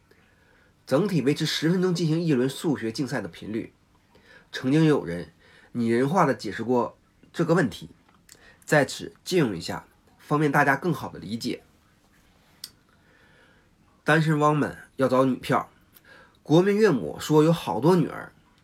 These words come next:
这样吧，我给你们出点题目，解出一个就给其中一个姑娘的微信号。单身汪们疯狂竞争，想破脑袋去解题，只要其中一只汪解出一道题目，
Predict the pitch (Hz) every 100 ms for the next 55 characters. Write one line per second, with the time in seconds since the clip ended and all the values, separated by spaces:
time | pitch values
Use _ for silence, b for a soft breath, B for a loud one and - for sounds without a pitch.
0 | b b - 196 180 143 110 - 135 147
1 | 139 117 113 170 143 117 - 147 175 -
2 | - _ b b b b - 151 180 220
3 | 196 196 - - 151 131 123 143 156 143
4 | 147 151 131 160 165 143 151 165 175 202
5 | - _ _ B B B B - 147 143
6 | 147 143 143 120 - 196 160 123 120 120
7 | 104 90 - b b - - 127 147 196
8 | 165 104 120 151 120 87 - 87 87 _
9 | b b b b b _ - 120 127 123
10 | - 165 185 214 175 131 120 117 117 -
11 | - 127 113 123 123 143 123 - 113 117